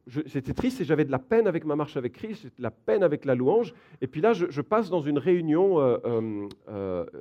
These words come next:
où, où il y avait, euh, euh, plusieurs personnes qui, euh, j'étais dans une autre église. Je passe dans une, je crois que c'était une réunion de dames. Il y a quelqu'un qui dit : « Oh, Florent, tu veux pas donner ton témoignage ? » Et moi, je me suis dit, pff,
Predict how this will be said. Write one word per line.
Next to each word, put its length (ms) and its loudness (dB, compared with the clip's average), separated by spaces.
où, 180 -14
où 120 -10
il 60 -2
y 20 4
avait, 260 4
euh, 220 4
euh, 60 -4
plusieurs 380 -2
personnes 460 -2
qui, 380 -4
euh, 140 4
j'étais 260 -10
dans 120 -2
une 180 -6
autre 160 -4
église. 460 -8
Je 100 -20
passe 180 -2
dans 80 -4
une, 100 -4
je 40 -10
crois 140 -6
que 60 -16
c'était 140 -4
une 60 2
réunion 300 2
de 60 -2
dames. 180 2
Il 60 2
y 20 4
a 60 0
quelqu'un 240 -2
qui 80 -8
dit : « 100 -14
Oh, 200 2
Florent, 340 -2
tu 80 -10
veux 80 4
pas 140 2
donner 180 0
ton 140 0
témoignage ? » 560 -4
Et 80 -14
moi, 120 0
je 80 -6
me 60 -10
suis 140 -14
dit, 60 -14
pff, 760 -14